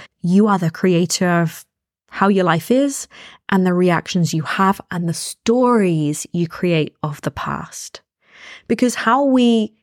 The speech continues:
reconstruct our memories and how we reconstruct our stories in the past is very much based on the mental state that we're in, in the present moment. So if we're having a really good day, a really, really positive day,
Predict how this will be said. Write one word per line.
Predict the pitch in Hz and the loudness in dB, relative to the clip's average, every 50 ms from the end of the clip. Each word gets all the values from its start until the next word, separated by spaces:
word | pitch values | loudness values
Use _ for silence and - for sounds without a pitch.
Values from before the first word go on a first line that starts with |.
| _ _ _ _ | _ _ _ _
reconstruct | - 196 233 269 294 294 - 320 330 294 - - - - 196 180 233 - - - | 0 2 4 4 2 0 -2 -8 -6 -6 -6 -6 -4 -2 -2 -2 -2 -4 -2 0
our | 262 233 233 | 2 2 2
memories | 202 185 180 170 175 180 196 226 269 285 294 269 - | 2 2 2 2 2 2 2 2 2 2 0 0 0
and | 240 226 | -2 -2
how | 202 208 233 240 | 0 0 0 0
we | 254 247 254 247 240 | 2 2 2 2 2
reconstruct | 220 220 233 262 285 294 - - 277 262 - - - 226 185 - - - 196 | 2 4 4 4 2 2 0 -4 -6 -4 -4 -2 -2 -2 -2 -2 -2 -2 -2
our | 214 208 | -2 -2
stories | - - - - - 175 165 165 165 170 202 240 277 302 320 320 - - - - - - - - - _ _ _ | -4 -8 -6 -2 0 2 2 2 2 2 2 4 4 2 2 0 -2 -6 -14 -16 -18 -18 -20 -20 -20 _ _ _
in | - 254 254 | 0 2 2
the | 240 - | 0 0
past | - - 170 160 156 208 269 285 - - - - - _ _ - | 0 0 0 2 2 2 0 -4 -6 -12 -14 -16 -20 _ _ 0
is | 269 269 269 | 0 2 2
very | 254 240 269 277 311 370 403 | 0 0 0 0 0 0 2
much | 381 349 320 - - - _ | 0 0 0 -2 -6 -6 _
based | - 233 294 349 330 - - | -2 -2 0 -2 -2 -2 0
on | 254 247 240 | 0 2 2
the | 226 | 4
mental | 214 214 202 202 220 226 - - 226 | 4 4 4 2 2 0 -2 -2 -4
state | 220 - - - - 196 208 208 - - | -4 -4 -4 -2 0 0 0 0 -2 -4
that | - - | -4 -2
we're | - 214 208 208 202 208 | 0 0 2 2 2 2
in, | 208 220 233 196 - 196 180 - - | 2 2 2 0 -2 -4 -6 -4 -2
in | - 214 214 | 0 0 0
the | - | -2
present | - - - 196 196 - - - | -4 -4 -4 -4 -4 -4 -4 -2
moment. | 202 214 285 320 262 180 143 - - - - _ - - - - - - | -2 -2 -2 -2 -4 -4 -4 -6 -10 -14 -14 _ -18 -20 -18 -20 -20 -16
So | - - - - 254 254 247 247 262 254 - - _ _ _ _ _ _ _ _ _ _ - | -14 -4 0 2 4 4 4 2 2 0 -2 -6 _ _ _ _ _ _ _ _ _ _ -2
if | 294 339 330 - | -2 -2 0 0
we're | 320 302 | 0 2
having | 240 226 262 269 - 254 208 | 2 2 0 0 0 -2 -2
a | 190 180 | -2 -2
really | 180 180 185 202 233 277 302 294 269 233 | -4 -2 0 2 2 4 4 4 4 2
good | - 233 220 170 - | 2 0 -2 -2 -2
day, | - 208 170 - - 64 | -2 0 0 0 0 -2
a | 64 - | -2 -2
really, | - 208 233 262 285 285 277 262 | 0 0 2 2 2 2 2 2
really | 240 240 240 214 214 | 2 2 0 0 -2
positive | - - 226 220 214 - - - 180 165 - | -2 -2 -4 -4 -4 -4 -6 -8 -8 -6 -6
day, | - - 151 151 160 220 262 277 | -4 -4 -2 -2 -2 -4 -4 -6